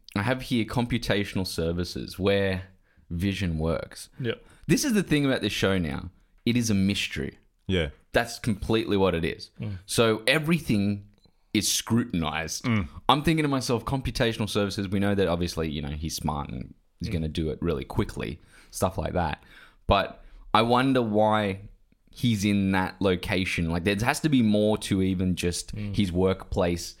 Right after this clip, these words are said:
Speaker 3: Yeah.
Speaker 1: you know, where it is. And then also, like, the boss being so how he is in his
Speaker 3: Mm.
Speaker 1: own
Speaker 2: Yeah,
Speaker 1: right.
Speaker 2: even a name, Hart.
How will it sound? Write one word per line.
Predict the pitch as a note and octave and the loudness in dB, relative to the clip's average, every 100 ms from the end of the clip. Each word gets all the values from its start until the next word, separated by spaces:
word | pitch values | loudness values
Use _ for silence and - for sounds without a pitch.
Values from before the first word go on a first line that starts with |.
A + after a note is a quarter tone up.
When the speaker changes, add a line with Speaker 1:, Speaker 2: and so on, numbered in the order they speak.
| - | -4
Speaker 3:
Yeah. | G#2 A2+ F#2+ - - | 2 2 2 -4 -4
Speaker 1:
you | G2+ | -2
know, | F2 F2 F#2+ - - | 0 0 -4 -8 -4
where | G2 G2+ | 2 4
it | F#2+ | 4
is. | G2+ B2+ | 2 2
And | - G#2+ A2+ | 2 2 2
then | A2+ | 2
also, | A2 A#2 B2 A2+ | 2 2 2 2
like, | G#2+ G2 - | 2 0 0
the | G2+ | 0
boss | E2 F2+ - | 2 0 0
being | - F#2+ F#2 F#2 | -4 0 2 0
so | - F2+ F2+ E2+ - - - _ _ _ _ _ _ _ - | 0 2 2 0 -6 -20 -20 _ _ _ _ _ _ _ -2
how | G2 F#2 | 0 0
he | E2 F2+ G2+ | 0 0 2
is | A2+ A#2 | 2 0
in | A2 | 0
his | G2 | 2
Speaker 3:
Mm. | F#2 | 2
Speaker 1:
own | A2 | 2
Speaker 2:
Yeah, | A2+ | 0
Speaker 1:
right. | A#2 F3 | 0 0
Speaker 2:
even | D3+ D#3 | 0 -4
a | |
name, | A2+ A#2 C#3 F#2+ | -2 -2 -2 -6
Hart. | F#2 - A#2+ G#2+ - | -8 -4 -4 -4 -10